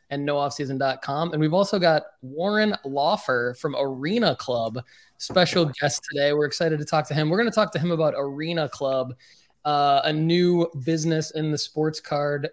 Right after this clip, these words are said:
industry, and we're gonna learn more about that. And, uh, I'm excited about that. But first, I have a pressing, pressing, pressing question for all of you.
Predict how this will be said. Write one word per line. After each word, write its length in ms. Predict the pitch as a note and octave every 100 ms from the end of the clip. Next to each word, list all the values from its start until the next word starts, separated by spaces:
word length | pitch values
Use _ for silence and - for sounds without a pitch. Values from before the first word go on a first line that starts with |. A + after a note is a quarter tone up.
| _ -
industry, 760 | E3 E3 E3 - F3+ B3 D4 -
and 240 | C#3+ D3
we're 160 | D3+ D#3+
gonna 100 | D#3
learn 200 | D#3 D#3
more 180 | D#3 D#3
about 340 | D3 D3 D3+
that. 300 | D3 D3+ D3+ - - - _ _
And, 400 | D3 C#3+ C#3+ C#3+
uh, 500 | D3 C#3+ C#3+ C#3 C#3 -
I'm 100 | D#3+
excited 360 | - E3 D3+
about 240 | C#3+ C3+ C3
that. 180 | A#2+ B2
But 200 | C#3+ -
first, 260 | A3+ A#3
I 140 | C#3+ D#3
have 400 | F3 E3+ E3+ D#3+
a 300 | D3 D3 C#3 -
pressing, 540 | - - F#3+ - G3 F#3
pressing, 520 | - D#3+ D#3+ D#3 D3
pressing 480 | - D#3 - C#3 C3
question 600 | D3 C#3 - C3 A#2+ A#2 _ _ -
for 120 | D3+
all 280 | C3 D3 C#3+
of 80 | C3+ -
you. 180 | C3